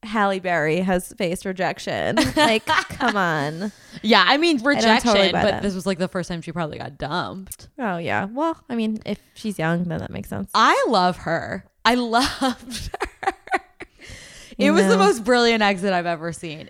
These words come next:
Speaker 2: It, it's, it was better to me than Waboom and Blake's fight. I enjoyed this more.
Speaker 1: No, nothing is better than Blake and Waboom's fight, but it does, it does
Speaker 2: <laughs>
Speaker 1: hold up. I do feel like that second episode is sort of, like, the sweet spot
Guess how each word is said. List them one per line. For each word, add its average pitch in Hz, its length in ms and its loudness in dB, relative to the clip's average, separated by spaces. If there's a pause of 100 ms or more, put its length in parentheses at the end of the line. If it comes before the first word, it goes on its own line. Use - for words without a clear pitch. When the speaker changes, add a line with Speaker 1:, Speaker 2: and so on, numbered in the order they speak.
Speaker 2:
It, 233 260 2
it's, 214 300 -2
it 214 160 4
was 240 160 -2
better 180 340 -2
to 190 140 -10
me 175 180 -8
than 170 160 -6
Waboom 165 420 -6
and 160 120 -12
Blake's 131 320 -10
fight. 120 420 -8 (320)
I 180 100 0
enjoyed 180 360 -4
this 170 220 -6
more. 226 180 0
Speaker 1:
No, 180 160 -4 (340)
nothing 208 360 0
is 208 100 -4
better 180 260 2
than 175 180 -4
Blake 160 240 -4
and 175 120 -6
Waboom's 170 460 -2
fight, 151 420 -4
but 208 140 4
it 214 260 0
does, 226 540 2
it 330 180 2
does 220 560 6 (100)
Speaker 2:
<laughs> - 60 -20
Speaker 1:
hold 214 240 0
up. 185 160 4
I - 80 2
do 247 260 -2
feel 269 220 -2
like 226 220 0
that 196 240 0
second 202 420 -4
episode 214 480 0
is 220 100 0
sort 190 220 0
of, 190 80 0
like, 180 220 -2
the 180 100 0
sweet 175 400 -8
spot 170 460 0